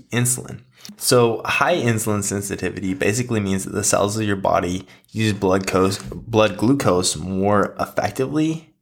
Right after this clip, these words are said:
reducing blood sugar. Higher insulin sensitivity, sensitivity also means that your body is better able to shuttle nutrients to muscle when needed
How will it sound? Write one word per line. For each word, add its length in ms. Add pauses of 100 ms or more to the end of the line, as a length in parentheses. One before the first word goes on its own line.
(200)
reducing 420
blood 220
sugar. 340 (720)
Higher 460
insulin 360
sensitivity, 680
sensitivity 800
also 500
means 320
that 120
your 80
body 280
is 120
better 180
able 240
to 80
shuttle 320
nutrients 480
to 100
muscle 360
when 180
needed 540